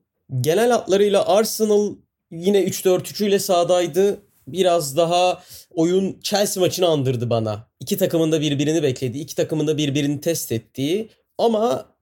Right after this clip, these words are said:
United'ın bir favori olarak çıktığında eğer favori göstereceksek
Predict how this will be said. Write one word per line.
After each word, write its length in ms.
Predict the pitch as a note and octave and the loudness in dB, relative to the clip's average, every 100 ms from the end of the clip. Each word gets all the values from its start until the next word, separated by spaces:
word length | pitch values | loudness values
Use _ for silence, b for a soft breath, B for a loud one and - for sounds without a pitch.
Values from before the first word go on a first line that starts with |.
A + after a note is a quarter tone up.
| _ | _
United'ın 800 | D3 E3+ G#3+ B3+ B3+ G#3 F#3 C3+ - _ | -2 2 4 4 0 -4 -2 -2 -6 _
bir 140 | C#3 D#3 | -6 -6
favori 380 | - D#3 E3+ F3 | 2 2 4 2
olarak 380 | D#3 C#3+ C#3 | 2 2 -2
çıktığında 680 | - C#3 - C#3+ D3 F3 - _ _ - | -6 -10 -4 -4 0 -2 -2 _ _ -2
eğer 420 | C3+ C3+ C3 - | 0 0 -2 -6
favori 300 | - C3+ D#3+ | -2 0 2
göstereceksek 960 | D#3+ C#3 - C#3+ D3 D3 - A3+ - - | 0 0 0 -2 0 -2 -2 -4 -6 -12